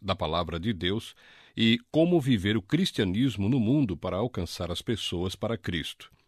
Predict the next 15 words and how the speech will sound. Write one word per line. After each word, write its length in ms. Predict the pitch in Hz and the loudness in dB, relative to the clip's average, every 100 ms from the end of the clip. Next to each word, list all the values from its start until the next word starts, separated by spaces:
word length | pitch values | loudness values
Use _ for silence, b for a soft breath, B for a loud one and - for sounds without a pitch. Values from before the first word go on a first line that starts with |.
| _ B B B _ | _ B B B _
Podemos 360 | 95 120 123 | 2 4 4
ter 160 | - 107 | 0 0
muitos 360 | 92 127 107 | 2 0 -2
visitantes 800 | 87 104 107 95 131 135 - 85 | 0 0 0 0 2 2 0 -6
nesta 400 | 78 101 110 - | -2 -2 -2 -4
manhã, 400 | 85 78 87 123 123 b b b b | -4 -2 0 -2 -2 b b b b
estou 240 | - 95 | -6 -2
confiante 540 | 107 110 - 90 120 | 0 0 2 2 2
que 100 | - | -2
sim. 340 | - - 123 135 - b b b b | -10 -2 0 0 -6 b b b b
Você 220 | - - 107 | -6 -2 0
pode 220 | 127 113 | 2 2
realmente 440 | 110 101 104 - | 2 2 0 0
não 240 | 110 135 170 | 0 2 2
entender 460 | 139 117 104 120 | 2 0 2 0